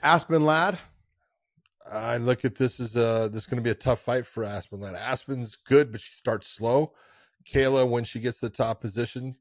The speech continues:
Speaker 2: she usually does good work there. She's got g-, a good submission game. Um,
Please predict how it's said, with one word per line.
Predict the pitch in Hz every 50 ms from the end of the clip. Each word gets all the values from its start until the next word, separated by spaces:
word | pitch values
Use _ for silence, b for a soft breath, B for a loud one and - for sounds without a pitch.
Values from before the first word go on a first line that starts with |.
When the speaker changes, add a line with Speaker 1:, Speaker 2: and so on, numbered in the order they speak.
| _ _ _ _ _ _ _ _ _
Speaker 2:
she | _ - - -
usually | 117 120 123 113 120 120 110
does | 104 120 117 110 101
good | 95 101 117 120 110
work | 107 104 117 123 120 -
there. | - 135 123 131 131 120
She's | 104 - - 104 98
got | - - 120 120 110 98
g-, | 107 98
a | 87 104
good | 101 - 123 117 -
submission | - - 107 113 117 - - 117 113
game. | 117 120 120 123 127 123 _ _ _ _ _ _ _ _ _ _ _ -
Um, | 95 101 98 98 95 95 95 92 92 92